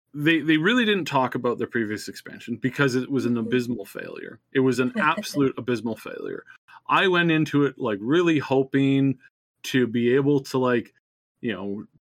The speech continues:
Speaker 1: show Moon the game because she never played it really, and, and
Speaker 2: It was my first time.
Speaker 1: Mm-hmm. And, and, like,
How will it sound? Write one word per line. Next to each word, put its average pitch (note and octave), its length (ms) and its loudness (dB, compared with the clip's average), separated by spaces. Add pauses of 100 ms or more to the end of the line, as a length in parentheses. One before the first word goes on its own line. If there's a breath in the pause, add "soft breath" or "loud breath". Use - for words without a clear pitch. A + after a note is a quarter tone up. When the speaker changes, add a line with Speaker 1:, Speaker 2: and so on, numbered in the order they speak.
(180)
Speaker 1:
show C#3+ 480 0
Moon C3+ 380 2
the C3+ 120 2
game C3 600 2
because A#2+ 260 -2
she B2+ 120 -6
never B2+ 240 -4
played B2 300 0
it A#2+ 140 0
really, B2+ 420 2
and, A2+ 240 -4
and A#2+ 140 -2
Speaker 2:
It F4+ 40 4
was E4 180 0
my C#4 140 2
first - 360 -2
time. A3+ 360 0 (420)
Speaker 1:
Mm-hmm. C#3 400 2 (240)
And, C#3+ 200 2
and, D#3 220 2
like, C#3+ 240 2